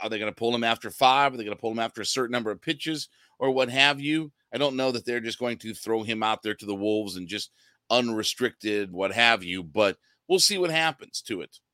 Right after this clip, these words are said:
But again, this is great news, and we've been waiting for this news to, to happen here, right? I mean, we've been waiting for Max Fried to get back, and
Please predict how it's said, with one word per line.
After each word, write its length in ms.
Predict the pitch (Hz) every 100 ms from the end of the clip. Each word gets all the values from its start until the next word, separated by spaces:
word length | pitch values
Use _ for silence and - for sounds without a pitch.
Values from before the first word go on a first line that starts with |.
| _ _ _ _ _ -
But 160 | 139
again, 460 | 143 131 160 123 101
this 220 | 127 -
is 100 | 135
great 300 | 117 139 120
news, 500 | 127 147 113 104 - _ _
and 140 | 101 110
we've 100 | 127
been 240 | 131 123
waiting 540 | 120 151 190 165 123 110
for 420 | - 113 113 107
this 260 | 107 107
news 480 | 104 107 113 123 117
to, 180 | - 98 -
to 160 | - 110
happen 480 | 123 156 - 92 85
here, 240 | 85 69 58
right? 300 | 98 123 123
I 40 | 113
mean, 140 | 110
we've 120 | 113
been 220 | 123 113
waiting 340 | 98 135 147 135
for 380 | - 107 107 104 _ _ _
Max 360 | 95 117 127 -
Fried 360 | - 135 131 -
to 100 | 107
get 320 | 92 123 -
back, 420 | 123 139 131 120
and 160 | 98